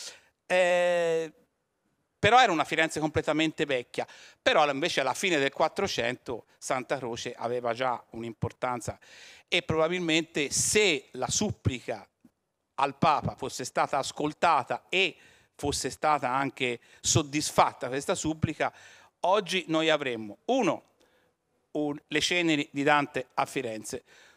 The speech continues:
due, un'opera di Michelangelo in Santa Croce,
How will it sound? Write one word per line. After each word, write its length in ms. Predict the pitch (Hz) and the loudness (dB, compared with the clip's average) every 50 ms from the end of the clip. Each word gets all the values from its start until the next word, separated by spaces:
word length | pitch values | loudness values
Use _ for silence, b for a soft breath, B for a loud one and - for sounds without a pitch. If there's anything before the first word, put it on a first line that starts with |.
| b b _ | b b _
due, 460 | - 160 247 285 277 269 262 262 247 - - - _ _ _ _ _ _ _ _ _ _ _ _ _ _ _ _ _ _ _ _ _ _ _ _ _ _ _ _ _ | -2 2 4 4 6 6 4 4 2 -4 -12 -20 _ _ _ _ _ _ _ _ _ _ _ _ _ _ _ _ _ _ _ _ _ _ _ _ _ _ _ _ _
un'opera 600 | 226 233 196 165 165 160 185 165 156 151 147 - - | 0 4 6 6 6 6 4 2 4 2 0 0 -2
di 140 | 135 165 180 | -6 -4 -2
Michelangelo 720 | 190 175 185 175 151 131 131 139 135 147 139 135 - _ _ | 0 0 2 2 2 2 2 0 0 -2 -2 -2 -4 _ _
in 140 | - 185 170 | -2 -2 0
Santa 300 | - 170 143 139 - 143 | 2 0 0 0 -2 -6
Croce, 320 | 127 117 98 92 - - | -6 -6 -10 -10 -12 -12